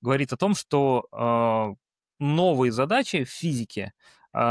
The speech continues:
они не решают. И, на мой взгляд, это принципиальное,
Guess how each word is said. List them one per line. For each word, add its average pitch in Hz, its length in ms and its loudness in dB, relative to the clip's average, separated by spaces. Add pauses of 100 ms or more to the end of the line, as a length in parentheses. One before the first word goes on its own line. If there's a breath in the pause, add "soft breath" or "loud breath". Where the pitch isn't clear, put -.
(140)
они 143 260 0
не 156 140 0
решают. 135 520 -4 (600 loud breath)
И, 160 100 -2
на 160 100 0
мой 214 120 0
взгляд, 170 300 0
это 151 220 -8
принципиальное, 147 800 0